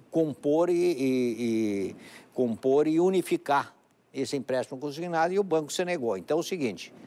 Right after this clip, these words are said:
o banco fez uma deliberação sem autorização da consumidora, do cliente.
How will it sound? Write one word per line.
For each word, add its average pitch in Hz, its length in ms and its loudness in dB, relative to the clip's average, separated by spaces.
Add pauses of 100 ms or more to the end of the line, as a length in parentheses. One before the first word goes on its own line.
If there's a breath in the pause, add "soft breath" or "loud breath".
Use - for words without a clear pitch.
(200 loud breath)
o 127 100 0
banco 147 640 0
fez 147 420 0
uma 123 380 -2
deliberação 135 920 0
sem 185 420 0
autorização 151 800 -2
da 147 160 2
consumidora, 135 640 -4
do 110 140 -4
cliente. 107 500 0